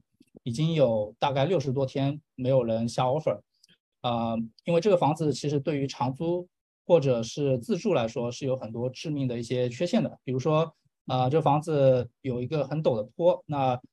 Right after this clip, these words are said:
呃，进到这个房子的话要走三十多个 stairs，啊，那对于很多自住的，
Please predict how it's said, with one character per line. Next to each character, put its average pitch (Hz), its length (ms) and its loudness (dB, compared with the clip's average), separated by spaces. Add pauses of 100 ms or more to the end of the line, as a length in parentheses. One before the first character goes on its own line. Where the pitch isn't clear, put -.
(280)
呃， 123 200 -2
进 170 160 -4
到 156 120 6
这 156 80 2
个 143 80 4
房 139 160 0
子 139 80 0
的 123 80 -4
话 135 180 2
要 131 160 4
走 113 260 -4
三 139 220 -6
十 139 80 -4
多 139 140 0
个 131 80 0
stairs， 131 460 -4 (420)
啊， 123 300 -4
那 147 140 0
对 156 180 0
于 147 80 2
很 135 140 2
多 135 240 2 (300)
自 180 140 -4
住 180 160 2
的， 120 380 4